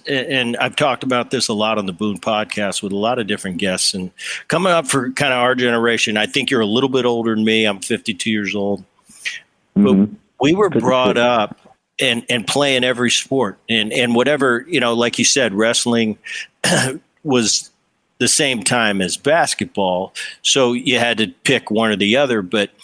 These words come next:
Speaker 1: especially as kids, you know, I grew up playing basketball and football and baseball, and we had seasons.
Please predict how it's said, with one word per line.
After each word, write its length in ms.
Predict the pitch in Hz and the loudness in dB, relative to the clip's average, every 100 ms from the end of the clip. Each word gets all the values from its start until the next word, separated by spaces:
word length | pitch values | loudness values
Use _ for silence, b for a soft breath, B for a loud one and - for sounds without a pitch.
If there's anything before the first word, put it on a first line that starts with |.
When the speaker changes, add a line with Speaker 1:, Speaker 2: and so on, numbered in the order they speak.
| B B | B B
Speaker 1:
especially 600 | 127 - 214 226 - 175 | -2 0 0 0 2 0
as 120 | 110 - | 0 -2
kids, 400 | - 120 101 127 | 0 0 0 -2
you 60 | |
know, 80 | 131 | 0
I 100 | 151 | 0
grew 220 | 139 135 | 2 0
up 100 | 123 | 0
playing 280 | - 110 92 | 0 -2 -2
basketball 840 | 80 147 143 - 107 - 107 92 82 | -2 0 0 -2 -6 -4 -2 -2 -4
and 100 | - | -6
football 640 | - 143 - 110 101 95 | -4 -4 -2 -2 0 -2
and 160 | 90 82 | -4 -2
baseball, 560 | 165 214 - 110 101 | -2 0 -2 0 0
and 100 | 98 127 | 0 2
we 100 | 160 | 0
had 160 | 120 | 0
seasons. 720 | - - 226 170 85 - - | -2 0 0 0 -4 -8 -10